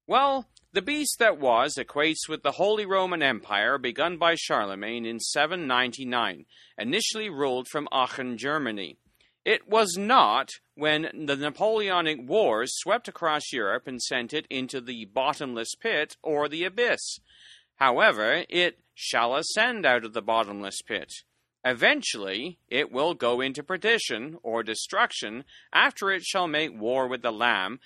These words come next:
and the Lamb shall overcome it, in verse fourteen.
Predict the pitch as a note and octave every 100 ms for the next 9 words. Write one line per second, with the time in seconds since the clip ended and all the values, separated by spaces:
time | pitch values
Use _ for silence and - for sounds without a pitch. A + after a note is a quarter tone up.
0 | - B2 C#3+ D3+ D3+ E3+ - F3+ E3+ F#3
1 | F3+ - A3+ G#2+ - _ _ _ C3 B2
2 | A2+ G#2+ - G2+ F#2 - C#3 C3 F2+